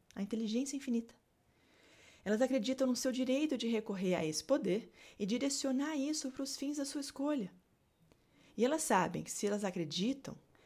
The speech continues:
todas as coisas são possíveis, porque a palavra impossível não existe pra elas. E o poder de acreditar, ele não é ligado e desligado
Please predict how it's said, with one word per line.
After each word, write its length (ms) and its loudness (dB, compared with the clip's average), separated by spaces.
todas 360 6
as 140 0
coisas 280 0
são 160 -2
possíveis, 680 -8
porque 220 -2
a 40 0
palavra 460 0
impossível 1120 -4
não 480 2
existe 420 -4
pra 160 -6
elas. 460 -12
E 100 2
o 40 4
poder 320 6
de 60 2
acreditar, 720 0
ele 140 0
não 160 4
é 40 6
ligado 440 2
e 40 -6
desligado 680 -2